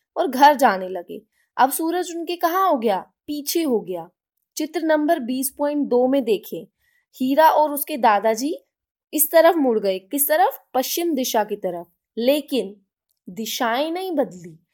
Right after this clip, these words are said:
दिशाएं वही हैं। पूरब दिशा से ही सूरज निकल रहा है और जिस दिशा में घर है वो कौन सी दिशा है? पश्चिम दिशा। अब सूरज उनके पीछे था। जब वो मुड़े घर जाने के लिए तो सूरज जो था वो क्या हो गया?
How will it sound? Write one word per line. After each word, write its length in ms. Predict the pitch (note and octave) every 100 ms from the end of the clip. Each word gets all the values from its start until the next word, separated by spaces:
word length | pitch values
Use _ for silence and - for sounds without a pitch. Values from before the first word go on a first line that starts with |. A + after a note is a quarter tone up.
| _ _ F3+
दिशाएं 520 | G#3 - A#3 C#4 D#4+
वही 400 | B3 B3+ D#4 D4+
हैं। 240 | C4 F3+ - _ _ _
पूरब 320 | A#3+ B3+ D#4+
दिशा 340 | A#3+ A#3+ B3 A#3+
से 140 | B3
ही 180 | C4 D#4+
सूरज 360 | D#4+ A#3+ G#3+ A3+
निकल 340 | A3 G3+ G3
रहा 320 | G3 G3+ G#3 G#3+
है 220 | C#4+ F4+
और 200 | C#4 C4
जिस 240 | G3+ C#4
दिशा 340 | G3+ G#3 A3 G#3
में 180 | A3+
घर 280 | - G#3+ B3
है 180 | A#3+ B3+
वो 160 | A3+ A3
कौन 200 | A3 G#3+
सी 160 | A#3
दिशा 320 | G3+ G#3 A3+
है? 220 | A3 C#4 B4+ _ _ _ _ _
पश्चिम 460 | C4 C4+ - D#4+ C4+
दिशा। 420 | G3 - F3 F3 _ _ _ _ _ -
अब 500 | F#4 F4 G#3 F4 - _ _ -
सूरज 400 | C4+ C#4 D#4 D4+
उनके 260 | D4 F4+
पीछे 460 | F4+ D4 B3 - A3
था। 300 | G#3 D#3+ _ _ _ _
जब 200 | G#3+ A#3
वो 140 | D4+ D#4+
मुड़े 460 | B3+ C4+ D#4+ A#3
घर 240 | A#3 B3 A3+
जाने 360 | A#3+ G#3 G#3
के 180 | G#3+ G#3+
लिए 320 | G3 F#3+ A3
तो 100 | D#4+
सूरज 440 | D4+ C#4+ C4 D4 B3
जो 180 | D4
था 360 | D4 G#3 F#3+ G#3
वो 140 | C4
क्या 240 | B3+ C#4 C#4
हो 180 | D#4 A#3+
गया? 280 | G#3+ F3